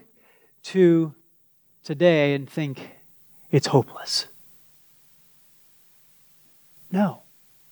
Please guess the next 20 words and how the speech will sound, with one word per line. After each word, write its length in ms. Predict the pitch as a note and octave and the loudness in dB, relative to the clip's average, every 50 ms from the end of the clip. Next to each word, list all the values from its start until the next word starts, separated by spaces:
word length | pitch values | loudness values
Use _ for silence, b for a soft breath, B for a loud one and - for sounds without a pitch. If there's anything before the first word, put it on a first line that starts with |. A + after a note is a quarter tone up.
| _ - | _ -2
we 120 | - G#3 F3+ | 2 2 4
can't. 460 | - - G3 G#3+ D#3+ C3 - - - _ _ _ _ _ _ _ _ _ _ _ _ _ _ _ _ _ _ _ _ _ _ _ _ _ _ _ _ _ - | 4 2 0 0 -2 -2 -8 -18 -20 _ _ _ _ _ _ _ _ _ _ _ _ _ _ _ _ _ _ _ _ _ _ _ _ _ _ _ _ _ 0
Because 300 | F3 D#3+ - F3+ E3 D3+ | 2 4 6 6 4 6
we 140 | E3+ F3+ D#3+ | 4 2 2
see 520 | - - - - - A#3 A#3 G#3 F#3 D#3+ | 2 0 -4 -4 0 2 4 4 4 2
that 120 | C#3+ D#3+ F3 | 0 -2 0
God 240 | F#3 E3 E3 D#3 | 0 0 0 0
keeps 240 | - - G3 F3+ - | -2 -2 -4 -4 -4
his 100 | - E3+ | -6 -10
promises. 400 | - - F3+ F3 E3 D3+ D#3 B2+ | -4 -2 0 0 0 -2 -6 -8
We 140 | B2+ D3+ C#3+ | -8 -8 -8
see 580 | - - - - - A3+ A3+ G3+ F3 D#3 C#3+ - B B B B B B | -6 -6 -6 -2 2 4 6 6 6 4 2 -2 B B B B B B
that 180 | F#3 F3+ F3 | -2 -2 0
God 440 | - G3 G3 F#3+ F3+ E3+ E3 D#3 - b b b b b | 2 2 4 4 4 2 2 0 -2 b b b b b
won't 400 | - D#3+ E3+ G3 A3+ B3+ C4 G#3+ | -4 2 4 6 6 6 4 2
allow 640 | A3+ B3 A#3+ A3 G3+ F3+ E3 D#3 D#3+ F3 G3 F#3+ - b b b b b | 0 0 2 4 4 4 4 4 2 0 -2 -4 -8 b b b b b
the 100 | b E3 | b -6
covenant 540 | - - B3 C4 A3 G#3 F3+ D#3 D3+ E3+ - _ b b b b b b b | -2 2 2 2 2 2 0 -2 -4 -6 -10 _ b b b b b b b
to 120 | - F#3 E3+ | -4 -4 -4
fail, 460 | - - - G#3+ F#3 E3+ D3 A2+ - | -2 2 4 4 4 4 2 0 -4